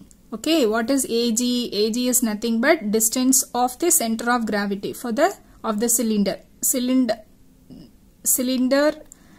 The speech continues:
distance of center of gravity of cylinder from the point A, and what is B is distance of buoyancy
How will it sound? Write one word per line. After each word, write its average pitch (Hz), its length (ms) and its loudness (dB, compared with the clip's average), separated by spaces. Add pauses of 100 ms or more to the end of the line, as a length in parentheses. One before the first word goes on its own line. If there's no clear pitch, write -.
(140)
distance 254 400 2
of 330 160 2
center 240 320 0
of 233 100 0
gravity 226 440 -2
of 247 100 0
cylinder 226 460 0
from 240 240 0
the 240 100 -2
point 233 480 0
A, 240 560 -2 (340)
and 254 200 4
what 254 180 4
is 285 140 2
B 254 320 2
is - 280 4 (280)
distance 285 460 2
of 330 200 2
buoyancy 233 800 0